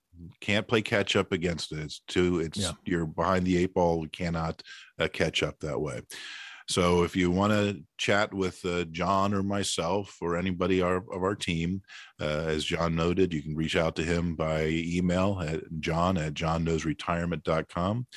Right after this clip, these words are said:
Speaker 1: Uh, myself, uh, Greg at dupont wealth dot com, or you can give our line a call, good old fashioned phone call at six one four, four oh eight, zero zero zero four. Uh, that's about it for today. Eric,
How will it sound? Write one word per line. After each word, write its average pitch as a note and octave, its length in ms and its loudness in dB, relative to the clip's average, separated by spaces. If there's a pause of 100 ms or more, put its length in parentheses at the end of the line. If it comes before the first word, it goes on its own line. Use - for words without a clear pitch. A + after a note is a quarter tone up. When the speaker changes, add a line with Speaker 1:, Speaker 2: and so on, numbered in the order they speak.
(340)
Speaker 1:
Uh, F#2 280 2
myself, A2+ 640 2
uh, E2+ 200 0
Greg F2 480 0
at D#2+ 320 -4
dupont E2+ 440 -4
wealth F2 300 -2
dot F2 260 0
com, A#2+ 380 0 (420)
or A#2+ 60 2
you B2 80 4
can A2 60 2
give G#2 160 4
our G2 240 4
line F2+ 540 0
a E2 260 -2 (100)
call, F2+ 380 2
good F2 180 -2
old G2 160 0
fashioned G2 500 -2
phone A2 260 2
call E2+ 440 2
at D#2 180 -4
six - 320 -2
one F2 160 0
four, D#2+ 300 -2
four D#2+ 400 -2
oh D#2 140 0
eight, D#2+ 200 -4 (140)
zero D#2+ 420 0
zero D2+ 420 -2
zero C#2 380 -6
four. - 400 -4 (560)
Uh, D2 360 -2 (500)
that's E2 240 -2
about G#2+ 280 4
it A2+ 120 0
for A#2+ 80 2
today. B2 520 4 (140)
Eric, G#2+ 360 4